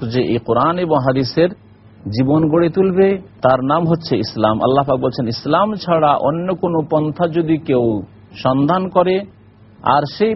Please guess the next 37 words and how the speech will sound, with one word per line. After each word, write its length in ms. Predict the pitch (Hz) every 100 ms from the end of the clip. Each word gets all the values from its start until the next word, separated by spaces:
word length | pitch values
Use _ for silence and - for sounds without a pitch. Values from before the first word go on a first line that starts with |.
| 196
পথ 180 | 190
অবলম্বন 600 | 170 160 175 180 170 165 151
করে 300 | 139 120 123
আর 220 | 139 185
ভাবে 420 | 175 190 196 214
যে 300 | 180 143 143
গন্তব্য 600 | 131 170 170 180 143 156
স্থানে 340 | 127 - 139
পৌঁছে 360 | 131 131 120 120
যাবে, 200 | 117 117
এর 180 | 185 196
মাধ্যমে 520 | 196 196 175 202 220
আমরাও 420 | 156 117 113 139
তো 120 | 180
ভালো 240 | 226 185 190
কাজ 220 | 170 143
করছি, 400 | 131 117 - 110 95 - - - -
সুতরাং 560 | 175 185 180 208 240 240
আমরাও 420 | 151 143 131 185
জান্নাতে 440 | 226 226 220 196 190
পৌঁছিব, 680 | 165 143 - 120 104 101 95 - - -
ফালা 240 | - 156 214
ইউকবাল 480 | 233 233 175 175 151
মিনহু", 260 | 147 131
কখনো 640 | 120 175 165 202 233 220 220 - - - -
তার 160 | 151 147
পক্ষ 220 | 170 147 165
থেকে 500 | 151 123 113 113 -
গ্রহণ 360 | 139 127 156 190
করা 200 | 147 113
হবে 200 | 95 87
না, 100 | 82
আল্লাহ 240 | 95 120 123
পাক 160 | 117
কবুল 280 | - 101 95
করবেন 300 | 92 - 87
না। 140 | 87